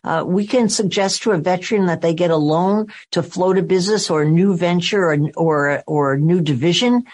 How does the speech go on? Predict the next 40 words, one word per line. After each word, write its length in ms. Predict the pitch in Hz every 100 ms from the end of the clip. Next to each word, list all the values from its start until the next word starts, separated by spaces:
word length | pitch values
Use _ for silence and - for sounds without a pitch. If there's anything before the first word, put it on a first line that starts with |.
| - - -
and 160 | 175
they 120 | 190 196
are 80 |
very 440 | 170 208 285 294 -
apt 260 | 180 254 -
to 100 | -
quickly 380 | - 196 185 160
do 260 | 175 214
it. 120 | 170 -
And 160 | 170
with 160 | 180 175 -
S 220 | 202 -
B 300 | 294 262 226
A 40 |
funding, 640 | 202 - 220 247 226 135 - - -
so 380 | - - 285 311 -
easy 400 | 196 254 311 320
for 200 | 175 160
veterans, 500 | 131 151 - 151 139
which 200 | 180 175
you 60 | 202
should 280 | - 302
know 300 | 349 220 196
that 220 | 160 139 180
S 160 | 180
B 160 | 262 240
A 120 | 214
has 280 | 226 196 -
so 300 | - 226 254
many 300 | 226 185 170
good 220 | 185 175
programs. 460 | 180 165 160 160 -
One 200 | 202 233
is 200 | 214 -
called 320 | 190 170 151 - - -
Boots 280 | - 240 -
on 140 | 214
the 80 | 170
Ground. 420 | - 160 180 175
I'm, 120 | 135